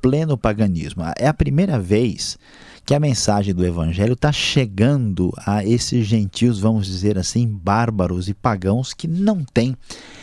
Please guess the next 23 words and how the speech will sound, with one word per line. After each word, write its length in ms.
nenhum 640
relacionamento 1800
ah, 600
com 340
o 80
Deus 320
de 80
Israel. 460
Os 100
primeiros 460
gentios 480
que 100
se 100
convertem, 720
como 200
é 40
o 40
caso 280
de 100
Cornélio, 600
são 200
diferentes, 720
né? 180